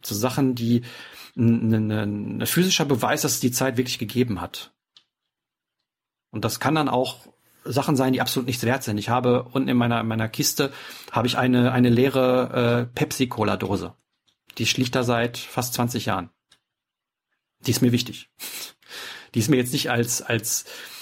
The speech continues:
äh, äh, Gegenstand oder sowas wichtig, weil ich sehe das Ganze als ein Teil, diese ganze Kiste, und nicht jetzt irgendwie als ganz viele tausend kleine Teilchen, aber, äh, mir ist diese Dose wichtig und ich möchte diese Dose auch nicht wegschmeißen. Das ist,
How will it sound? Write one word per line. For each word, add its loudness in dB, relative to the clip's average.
äh, 2
äh, 2
Gegenstand 2
oder 2
sowas 0
wichtig, -4
weil 0
ich -6
sehe 4
das 0
Ganze 0
als -2
ein 2
Teil, 2
diese 0
ganze -2
Kiste, 0
und 4
nicht 4
jetzt 0
irgendwie 4
als 0
ganz -2
viele 2
tausend 0
kleine -2
Teilchen, -4
aber, 2
äh, 4
mir 0
ist 0
diese 2
Dose 4
wichtig 0
und 2
ich 0
möchte 2
diese 2
Dose 2
auch 0
nicht -4
wegschmeißen. -4
Das -2
ist, 0